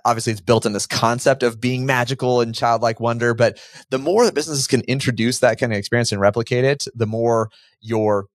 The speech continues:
other marketing efforts become easier. And that's, that's, uh, an X factor for us is, you know, for someone else trying to do it, like, was it just, "Oh, we looked at the stack, added a few things in and four X our ad spend"?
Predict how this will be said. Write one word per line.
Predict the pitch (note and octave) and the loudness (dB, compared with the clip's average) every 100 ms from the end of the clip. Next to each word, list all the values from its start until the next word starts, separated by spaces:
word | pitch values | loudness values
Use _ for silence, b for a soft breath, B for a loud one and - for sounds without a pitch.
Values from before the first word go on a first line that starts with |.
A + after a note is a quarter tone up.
| _ _ _ _ _ _ _ _ | _ _ _ _ _ _ _ _
other | A#2 A#2 A#2+ G#2+ G#2+ _ | -4 2 2 0 -4 _
marketing | G#2+ G#2 A2 G2+ | -2 -2 2 -2
efforts | G2+ G2 - - | -2 -6 -8 -12
become | A2+ A2+ G2+ _ | -14 -14 -14 _
easier. | G2 F#2 - - - | -10 -8 -10 -14 -2
And | B2 | 0
that's, | B2 - | 0 0
that's, | A#2 A2 - - - | 0 0 -4 -6 0
uh, | F#2 | 0
an | - A#2+ - | 0 -2 0
X | A#2+ - | -2 0
factor | A#2 G2 G#2 G2 | 0 0 -2 -8
for | - B2+ | 0 0
us | A3 - | 0 -2
is, | A2+ G2 - | -10 -12 -4
you | B2 | 2
know, | G2 | 2
for | - | 0
someone | G#2 A2 | 0 2
else | G#2+ G2+ | 2 0
trying | A2 G2+ | -2 0
to | |
do | G2+ | 0
it, | F#2+ | 0
like, | G2 - | 0 -2
was | A#2+ A#2+ | 0 2
it | A#2 | 0
just, | G#2 A2+ A2 - | 0 2 2 0
"Oh, | A2+ A#2 | -2 0
we | A2 | 0
looked | G#2+ A2 | -2 -2
at | A2+ | -4
the | |
stack, | G#2+ A2+ G#2 G#2 | -2 0 0 0
added | G#2 G#2+ G#2 | -2 0 0
a | |
few | G#2+ G#2+ | -2 -2
things | G#2 G2+ G2+ | -2 -2 0
in | G2 | 0
and | F#2+ G2 | -2 -4
four | G#2+ G2+ | 0 2
X | F#2+ - | 2 -2
our | F#2+ | 0
ad | E2+ A#2 | 0 -2
spend"? | - D#3+ F3 F#3 | 0 -2 -2 -6